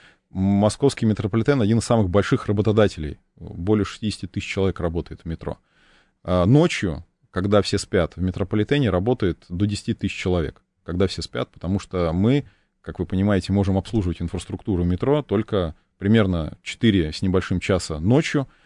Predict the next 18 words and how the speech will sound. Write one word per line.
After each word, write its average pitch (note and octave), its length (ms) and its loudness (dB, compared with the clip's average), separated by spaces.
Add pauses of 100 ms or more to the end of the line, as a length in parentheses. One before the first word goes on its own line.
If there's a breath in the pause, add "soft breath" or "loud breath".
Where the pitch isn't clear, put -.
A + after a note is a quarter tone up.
(120)
когда G2 380 2
отключается F#2 580 0
электричество F#2 720 -2
и - 140 -4
метро G2 260 -2
работает. F#2+ 400 -2 (300)
Мы A2+ 160 4
умеем B2 340 4
это F#2+ 160 -2
делать, F2+ 400 2
мы G2 140 2
знаем G2 340 2
как. E2 260 -2
В E2+ 40 -6
метро F#2+ 260 -2
хорошие A2 380 -4
специалисты G2 520 -2
работают. E2+ 440 -4